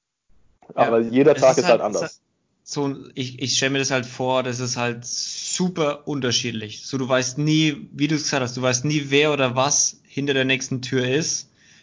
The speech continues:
Speaker 1: wie's aussieht, wie die Umstände sind. Vielleicht schon hundertmal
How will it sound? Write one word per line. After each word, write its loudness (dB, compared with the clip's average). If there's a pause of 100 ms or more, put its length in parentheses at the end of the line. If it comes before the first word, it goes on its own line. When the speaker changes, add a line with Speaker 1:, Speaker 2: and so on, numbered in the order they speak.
(140)
Speaker 1:
wie's 0
aussieht, 0
wie 2
die 2
Umstände 0
sind. -4 (320)
Vielleicht 2 (240)
schon -2
hundertmal 0